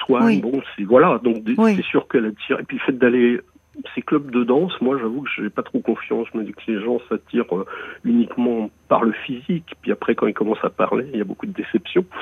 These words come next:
Speaker 1: <laughs> Je suis méchant encore. <laughs>
Speaker 2: Oui,
Speaker 1: Non, c'est
Speaker 2: attention
Speaker 1: comme ça
Speaker 2: de
Speaker 1: que
Speaker 2: pas
Speaker 1: je l'ai
Speaker 2: virer à
Speaker 1: imaginé.
Speaker 2: l'amertume, hein. Vous voyez, avec
Speaker 1: Non,
Speaker 2: elle, il faut
Speaker 1: je vous
Speaker 2: faire
Speaker 1: jure que
Speaker 2: attention
Speaker 1: non.
Speaker 2: avec
Speaker 1: Non,
Speaker 2: ça.
Speaker 1: non, surtout pas. Bah non, parce que je veux pas, non, je veux pas qu'elle me déteste, je veux pas qu'elle me
Speaker 2: Mais non,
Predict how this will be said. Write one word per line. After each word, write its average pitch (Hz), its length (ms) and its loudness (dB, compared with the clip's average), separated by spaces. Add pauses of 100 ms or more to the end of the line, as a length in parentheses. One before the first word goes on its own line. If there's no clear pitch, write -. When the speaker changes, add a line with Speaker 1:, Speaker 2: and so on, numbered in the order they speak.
(300)
Speaker 1:
<laughs> - 80 -2 (840)
Je 156 100 0
suis 131 100 -2
méchant 113 400 2
encore. 143 440 4 (220)
<laughs> - 180 2 (760)
Speaker 2:
Oui, 233 320 8
Speaker 1:
Non, - 20 4
c'est 170 60 6
Speaker 2:
attention 233 420 6
Speaker 1:
comme 302 100 6
ça 240 60 6
Speaker 2:
de 240 40 4
Speaker 1:
que 240 40 4
Speaker 2:
pas 233 120 8
Speaker 1:
je 226 40 2
l'ai 214 80 0
Speaker 2:
virer 262 80 8 (120)
à - 0 - (100)
Speaker 1:
imaginé. - 80 -
Speaker 2:
l'amertume, 214 680 4
hein. 202 280 4
Vous 214 40 -8
voyez, 208 280 6
avec 214 200 4
Speaker 1:
Non, 269 60 4 (100)
Speaker 2:
elle, 196 140 6
il - 20 4
faut - 40 4
Speaker 1:
je - 100 2
vous - 20 4
Speaker 2:
faire 247 120 4
Speaker 1:
jure 247 80 6
que 240 200 2
Speaker 2:
attention 220 440 4
Speaker 1:
non. 160 60 4
Speaker 2:
avec 151 220 2
Speaker 1:
Non, 120 60 4
Speaker 2:
ça. 120 80 4
Speaker 1:
non, 120 100 4
surtout - 420 -4
pas. 107 260 4
Bah 117 120 4
non, 147 160 4
parce 127 140 -2
que 131 120 -4
je 110 60 -4
veux 113 140 2
pas, 156 180 2
non, 165 200 4
je 143 60 -6
veux 156 100 -8
pas 180 120 -2
qu'elle 160 160 2
me 135 60 4
déteste, 127 480 -2
je 113 40 -10
veux 120 120 -6
pas 127 160 -2
qu'elle 113 180 -4
me 101 340 -2
Speaker 2:
Mais 202 120 4
non, 214 200 2